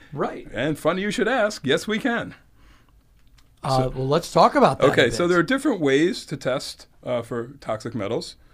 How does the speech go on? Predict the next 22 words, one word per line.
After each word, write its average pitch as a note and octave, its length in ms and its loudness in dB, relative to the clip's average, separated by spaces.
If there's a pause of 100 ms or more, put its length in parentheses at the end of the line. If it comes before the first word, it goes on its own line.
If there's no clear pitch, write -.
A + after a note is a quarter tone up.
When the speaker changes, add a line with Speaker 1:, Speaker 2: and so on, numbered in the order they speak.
(440)
Speaker 2:
Uh, A2 220 -2
one A#2+ 280 -4
of B2+ 100 -4
them B2 140 -2
is G#2+ 180 -6
blood. G#2 460 -4 (240)
One A2+ 260 -2
of G#2 80 -4
them G2+ 160 -6
is G2 140 -12
hair. A2 380 -4 (320)
One A2+ 160 -6
of A2 160 -6
them G#2+ 200 -4
is F#2+ 200 -8
urine. G#2 400 -4 (460)
Speaker 1:
Okay. B2+ 160 -6
Speaker 2:
Um, A#2 280 -4
and A2+ 160 -4
you A2+ 40 -16
c-, - 160 -14
you A#2 180 -8